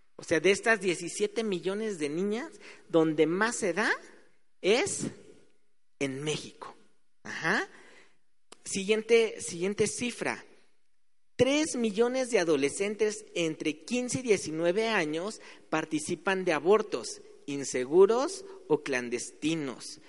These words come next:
para interrumpir su embarazo. Ajá. Tres millones de adolescentes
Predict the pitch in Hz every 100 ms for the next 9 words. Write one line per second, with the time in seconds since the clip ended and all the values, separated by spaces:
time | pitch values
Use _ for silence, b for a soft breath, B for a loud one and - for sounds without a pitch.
0 | B 139 135 131 131 127 123 143 143 180
1 | 151 127 107 123 123 - 92 - - -
2 | - 113 175 175 B B - 180 185 202
3 | 185 180 180 190 175 151 131 127 - 170
4 | 170 170 -